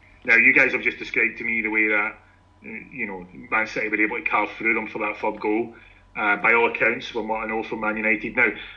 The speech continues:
I'm of the opinion, guys, I don't know if you agree, see, if you're playing against a team and they've made forty-five, fifty passes and then they go against, they go up the park and score,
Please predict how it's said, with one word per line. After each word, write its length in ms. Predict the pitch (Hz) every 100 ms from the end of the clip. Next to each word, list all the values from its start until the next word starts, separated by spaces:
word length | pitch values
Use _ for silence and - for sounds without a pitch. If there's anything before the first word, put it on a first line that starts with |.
| -
I'm 160 | 135 147
of 100 | 151
the 60 | 143
opinion, 320 | - 123 123
guys, 180 | 131 123
I 60 | 123
don't 120 | 127 113
know 60 |
if 60 | 110
you 100 | 110
agree, 400 | 107 107 107 104 - - - _ -
see, 120 | 160
if 60 | 156
you're 100 | 180
playing 220 | 170 156
against 200 | 143 139
a 60 | 120
team 260 | 131 117
and 100 | 107 113
they've 160 | 113
made 220 | 127 113
forty-five, 520 | - 127 123 117 107 107
fifty 280 | 127 -
passes 400 | 107 113 110 120 110
and 60 |
then 80 | 110
they 60 | 110
go 140 | 113
against, 360 | 107 110 104 -
they 60 | -
go 120 | 127
up 80 | 117
the 60 | -
park 240 | 120 -
and 80 | -
score, 400 | - 139 127